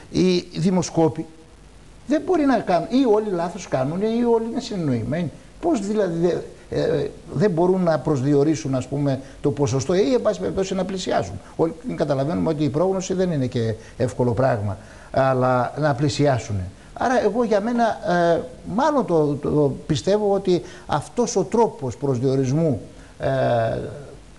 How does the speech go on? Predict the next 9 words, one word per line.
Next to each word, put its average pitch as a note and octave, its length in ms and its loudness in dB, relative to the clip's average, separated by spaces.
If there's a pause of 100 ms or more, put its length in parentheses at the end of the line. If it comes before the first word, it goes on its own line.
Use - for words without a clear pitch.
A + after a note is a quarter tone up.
της, C3 260 -4
ε, B2 320 2
μελλοντικής B2+ 480 0
ψήφου, A#3 440 -4 (240)
ε, G3+ 300 0
μάλλον C#4 240 -2
κάποιοι, A3+ 500 -4 (520)
κάποια F#3+ 220 -2
πράγματα F3+ 440 0